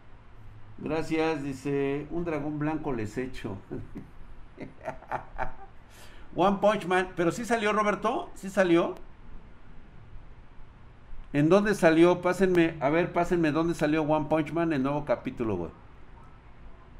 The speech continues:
Ya dijo que su mana se está recuperando rápido, tiene la espada, el efecto por habilidad, caballero oscuro, tu amplificación de mana mejorado. El güey se está poniendo rotísimo, ampliación de mana al cien por ciento. O sea, el güey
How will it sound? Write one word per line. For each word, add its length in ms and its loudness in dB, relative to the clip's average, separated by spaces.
Ya 200 2
dijo 260 4
que 80 -2
su 120 -4
mana 280 2
se 80 -10
está 180 0
recuperando 600 2
rápido, 760 6
tiene 300 2
la 140 2
espada, 680 6
el 120 0
efecto 380 -2
por 180 -2
habilidad, 580 2
caballero 400 0
oscuro, 640 0
tu 140 4
amplificación 720 0
de 100 2
mana 260 4
mejorado. 1040 4
El 140 0
güey 160 4
se 120 -8
está 220 2
poniendo 340 4
rotísimo, 920 0
ampliación 640 -2
de 80 0
mana 280 2
al 120 -2
cien 240 -4
por 240 -6
ciento. 440 -6
O 20 -8
sea, 160 -4
el 40 -4
güey 260 2